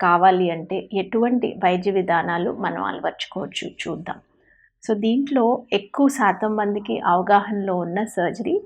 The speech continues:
రీఆపరేషన్ అంటూ ఉంటారు, ట్యూబల్ రీకెనలైజేషన్. So ఈ రీఆపరేషన్ ప్రాసెస్‌లో ఏంటంటే ఏదైతే ట్యూబ్ మనకి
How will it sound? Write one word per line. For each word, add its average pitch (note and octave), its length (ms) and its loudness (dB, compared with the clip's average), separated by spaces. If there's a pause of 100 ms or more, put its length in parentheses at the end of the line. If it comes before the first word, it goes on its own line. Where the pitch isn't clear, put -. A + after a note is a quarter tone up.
(240)
రీఆపరేషన్ F#3+ 840 2
అంటూ D#3+ 300 -6
ఉంటారు, E3+ 380 -6 (320)
ట్యూబల్ F#3+ 360 0 (200)
రీకెనలైజేషన్. - 1040 -4 (580)
So C4 180 4
ఈ A#3 180 2
రీఆపరేషన్ A3+ 1000 2
ప్రాసెస్‌లో F#3 840 -2
ఏంటంటే F#3 680 -4 (440)
ఏదైతే C#4 420 6
ట్యూబ్ A3 500 0
మనకి G3 300 -2